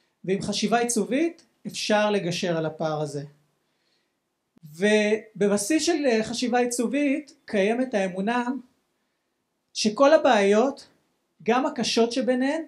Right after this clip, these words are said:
הן פתירות. אה, יותר מזה, ה-, אחת ההנחות היא שהאנשים שנתקלים בבעיות האלה כל יום, בהם קיים הפוטנציאל לפתרון הבעיות. אה,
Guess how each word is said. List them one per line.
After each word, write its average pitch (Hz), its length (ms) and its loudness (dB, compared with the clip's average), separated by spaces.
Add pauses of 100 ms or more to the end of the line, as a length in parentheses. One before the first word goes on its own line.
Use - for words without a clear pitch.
(240)
הן 196 160 -6
פתירות. 147 480 -6 (1300)
אה, 196 400 4
יותר 214 360 2
מזה, 214 320 -2 (920)
ה-, 190 340 2
אחת 226 260 -2
ההנחות 247 460 0
היא 254 260 -2
שהאנשים 196 720 0
שנתקלים 240 540 -2
בבעיות 214 440 2
האלה 214 260 0
כל 220 260 2
יום, 226 380 2 (580)
בהם 208 480 0 (180)
קיים 220 400 0
הפוטנציאל 220 880 0 (500)
לפתרון 196 600 0
הבעיות. 160 640 -2 (1040)
אה, 190 180 2